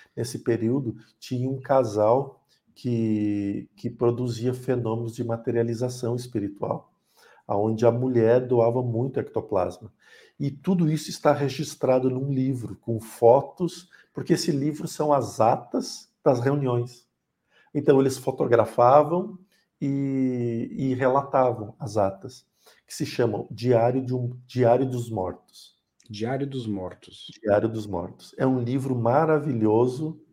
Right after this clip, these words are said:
Speaker 1: de ler. Não, só o nome parece assustador, mas o livro é incrível. É pra quem quer saber de história mesmo, né?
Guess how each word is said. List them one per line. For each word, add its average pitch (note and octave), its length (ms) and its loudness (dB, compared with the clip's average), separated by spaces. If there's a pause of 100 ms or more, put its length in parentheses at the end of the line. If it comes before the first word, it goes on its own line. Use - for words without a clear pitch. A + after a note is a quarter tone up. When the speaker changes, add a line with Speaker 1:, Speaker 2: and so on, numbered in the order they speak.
Speaker 1:
de A2+ 200 -4
ler. G#2 340 -2
Não, C3 240 0 (200)
só F#3+ 300 4
o F#3+ 80 2
nome D#3+ 300 -2
parece B2+ 420 2
assustador, G#2 600 -2
mas G2 180 -4
o G#2+ 40 -2
livro A2 280 -4
é B2 40 2
incrível. G2+ 580 -4 (640)
É A2+ 100 -4
pra B2+ 240 0
quem C#3+ 160 0
quer E3 120 0
saber C3 260 2
de D3 100 -2
história D#3+ 500 4
mesmo, A2+ 460 0
né? G2+ 160 -8